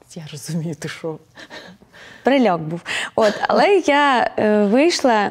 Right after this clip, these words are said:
Speaker 2: я побачила його, що він стояв з таким медв-, від-, ведмедиком, таким, таким дебільним максимально. Таким, просто, а, він в аеропорту його купив. Таке щось. І він стояв, типу, мене чекав, е, і все. І я, ми просто обійнялися, і я відчула, що все буде добре.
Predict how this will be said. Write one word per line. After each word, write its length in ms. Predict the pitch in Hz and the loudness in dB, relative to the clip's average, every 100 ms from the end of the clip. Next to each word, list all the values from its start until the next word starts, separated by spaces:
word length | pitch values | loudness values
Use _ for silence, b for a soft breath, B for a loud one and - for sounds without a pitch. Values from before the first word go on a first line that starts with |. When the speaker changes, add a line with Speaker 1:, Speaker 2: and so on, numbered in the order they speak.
| - - | -6 -4
Speaker 2:
я 120 | 220 | -2
побачила 440 | 226 262 269 254 | 2 0 2 2
його, 180 | 233 262 | 2 2
що 120 | - | 2
він 60 | 285 | 0
стояв 240 | - 247 | 0 0
з 20 | 240 | 0
таким 280 | - 226 | 0 0
медв-, 280 | 208 190 - | 2 -2 -2
від-, 160 | 214 220 | -2 0
ведмедиком, 680 | 220 208 196 226 381 415 302 | 0 0 2 2 2 0 -2
таким, 220 | - 254 | -2 -2
таким 220 | 220 - 233 | -2 -2 0
дебільним 640 | 190 202 226 226 202 190 | 2 4 4 4 2 0
максимально. 640 | 202 214 - 208 196 190 196 | -2 -2 0 2 2 0 -4
Таким, 220 | - 277 | -2 0
просто, 200 | 294 269 254 | 2 0 2
а, 120 | 247 | 2
він 140 | 220 | 4
в 40 | 262 | 2
аеропорту 340 | 262 269 254 | 2 0 2
його 120 | 208 | 2
купив. 280 | 202 - 196 B B B B | 2 0 0 B B B B
Таке 220 | - 233 | -4 -2
щось. 240 | 226 202 - B B B | -2 -8 -10 B B B
І 60 | - | 2
він 100 | 330 | 2
стояв, 380 | 311 294 294 466 | 4 4 4 2
типу, 280 | - 294 277 | 0 0 2
мене 420 | 254 - 233 247 | 2 2 4 2
чекав, 480 | - 262 262 294 415 - B B B - | 2 0 2 2 0 -4 B B B -4
е, 320 | 240 240 240 | 0 2 2
і 180 | 240 - | 2 0
все. 500 | 285 - 320 277 302 349 | 0 2 2 2 2 0
І 80 | |
я, 240 | 233 254 262 | 2 2 2
ми 100 | 247 | 0
просто 280 | 294 294 254 | 0 2 2
обійнялися, 760 | 226 240 240 339 359 262 240 | 4 4 4 2 2 0 0
і 120 | - | 2
я 160 | 233 247 | 0 0
відчула, 320 | 240 247 240 | 0 0 0
що 160 | - 208 | -2 -6
все 180 | - | -4
буде 200 | 214 196 | -4 -4
добре. 300 | 185 - - | -6 -6 -8